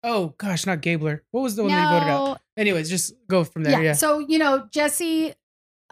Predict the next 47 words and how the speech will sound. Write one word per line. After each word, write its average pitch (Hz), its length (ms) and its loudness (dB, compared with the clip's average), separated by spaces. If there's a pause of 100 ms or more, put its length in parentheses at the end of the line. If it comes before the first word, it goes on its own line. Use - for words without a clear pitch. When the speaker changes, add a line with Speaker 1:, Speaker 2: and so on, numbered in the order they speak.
(140)
Speaker 2:
you 262 120 -2
know, 277 100 0
we 254 140 0
heard 277 200 -2
his 262 120 -4
whole 240 140 -4
backstory 208 600 -2
Speaker 1:
Yeah. 175 220 0 (240)
Speaker 2:
about 208 380 0
how 202 300 0
he 190 200 -4
really 175 280 0
struggled 294 760 0
and 233 100 -4
he's 202 160 -4
got 196 180 0
Speaker 1:
Yeah. 165 120 4
Speaker 2:
this 123 120 0
family. 277 520 0 (320)
He'll 240 140 -2
do 233 240 -4
anything 285 460 0
for 202 160 -4
that 196 220 -2
family. 180 420 -2 (220)
Speaker 1:
Yeah. 160 260 2 (220)
Speaker 2:
So 233 180 0
then 269 380 2 (100)
Colby, 254 340 -2 (200)
no, 220 140 2
not 175 320 -4
Colby. 151 340 -4 (200)
Speaker 1:
No, 196 140 0
you're 233 140 -2
Speaker 2:
God, 226 80 4
Speaker 1:
right. 233 100 0
Speaker 2:
that's - 180 -2
so 240 80 4
Speaker 1:
No, 226 100 6
Speaker 2:
close. - 180 -2
Speaker 1:
no, 196 240 2 (180)
Colby, 220 320 0
Colby 240 240 -2
voted 208 200 2
Speaker 2:
<laughs> 180 60 2
Speaker 1:
him 220 140 -2
out. 139 200 -8